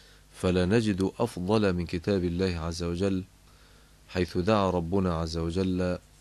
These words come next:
الناس جميعًا فقال: "قل أطيعوا الله والرسول". فمن حقق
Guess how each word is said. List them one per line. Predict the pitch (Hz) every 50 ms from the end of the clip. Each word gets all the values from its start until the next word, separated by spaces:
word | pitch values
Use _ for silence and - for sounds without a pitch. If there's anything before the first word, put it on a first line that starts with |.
| - - _ _ - - - - - - - _ -
الناس | 90 82 82 85 95 98 95 - -
جميعًا | 87 80 82 85 85 92 95 90 85 85
فقال: | 82 - - 92 - - 101 101 104 104 107 107 - - - - - - - - - - -
"قل | - 113 117 107 95 85 - - - -
أطيعوا | 95 87 - - 113 113 107 95 87 85
الله | 82 85 87 90 90 87 85 87 87 85 82 80 - - - - - -
والرسول". | - 117 110 90 82 76 - - - - - - - - - - - - - - - - - - - - - - -
فمن | - - 87 101 123 123 113
حقق | - - 107 - - 120 113 - - 107 104 -